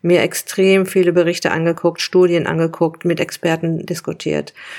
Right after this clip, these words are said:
Und, ähm, das ist wie mit allem, auch mit der Ernährung, ein Prozess, sich auch an solche Themen ranzutasten und, äh, dann zu reagieren. Ja? Das zweite Nahrungsergänzungsmittel, was ich dir ans Herz gelegt hatte, war Zink.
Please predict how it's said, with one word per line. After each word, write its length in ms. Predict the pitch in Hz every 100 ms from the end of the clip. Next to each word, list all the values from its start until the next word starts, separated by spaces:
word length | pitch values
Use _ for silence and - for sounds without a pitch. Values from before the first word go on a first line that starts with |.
| - - _ _ -
Und, 480 | 190 180 175 170 -
ähm, 400 | 190 175 175 170
das 160 | 190 190
ist 400 | 202 202 - - _
wie 240 | 180 196 226
mit 260 | 226 -
allem, 520 | 175 202 208 170 160 - _
auch 180 | 185 185
mit 160 | 190
der 100 | 185
Ernährung, 440 | 160 175 190 180 170
ein 240 | 165 175
Prozess, 560 | - 165 - 185 185 -
sich 180 | 170 -
auch 160 | 156
an 100 | 160
solche 360 | 156 165 175 170
Themen 320 | - 175 170
ranzutasten 1000 | 160 175 220 220 220 - 185 180 - 180
und, 600 | - 170 165 170 - - -
äh, 160 | 175 165
dann 300 | 170 170 175
zu 120 | 170
reagieren. 680 | 165 156 156 160 151 160 - _ -
Ja? 360 | 170 247 - - - - -
Das 380 | - 170 - -
zweite 360 | - 175 185 190
Nahrungsergänzungsmittel, 1300 | 185 185 185 180 170 - 180 180 180 175 175 180
was 140 | 175 170
ich 100 | 165
dir 120 | 160
ans 200 | 156 -
Herz 260 | 175 170 -
gelegt 400 | 165 175 175 -
hatte, 400 | 156 180 156 - _ -
war 300 | 165 147 147
Zink. 440 | - 226 370 -